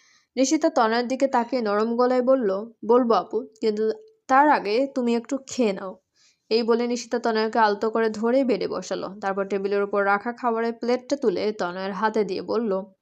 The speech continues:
"আগে খেয়ে নাও, তারপর সব কথা হবে।" তনয় খেতে চাইছিল না, কিন্তু নিশিতা আর রিয়ার লাগাতার জড়াজড়িতে শেষমেশ একটু খে-, খাবার মুখে দিল। তবুও কেন জানি খাবারটা তার গলা দিয়ে নামতে চাইছিল না।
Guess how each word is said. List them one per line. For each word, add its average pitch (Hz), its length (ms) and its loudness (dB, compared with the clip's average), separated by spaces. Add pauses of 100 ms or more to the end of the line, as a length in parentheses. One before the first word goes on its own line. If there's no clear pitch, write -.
(100)
"আগে 226 220 -2
খেয়ে 247 280 0
নাও, 277 180 -2
তারপর 196 360 -2
সব 220 280 -4
কথা - 220 -8
হবে।" 202 320 -8 (640)
তনয় 285 220 2
খেতে 302 360 0
চাইছিল 180 500 -4
না, 185 280 -14
কিন্তু 208 220 0
নিশিতা 214 420 0
আর 220 140 4
রিয়ার 196 300 4
লাগাতার 202 520 0
জড়াজড়িতে 226 600 0
শেষমেশ 277 460 -4
একটু 277 220 -4
খে-, - 240 -18
খাবার 226 440 0
মুখে 180 300 -8
দিল। - 240 -8 (180)
তবুও 214 300 2
কেন 240 280 -4
জানি 262 220 -4
খাবারটা 262 460 -4
তার 196 180 -8
গলা 220 400 0
দিয়ে 190 180 -4
নামতে - 320 -10
চাইছিল - 420 -10
না। 170 240 -10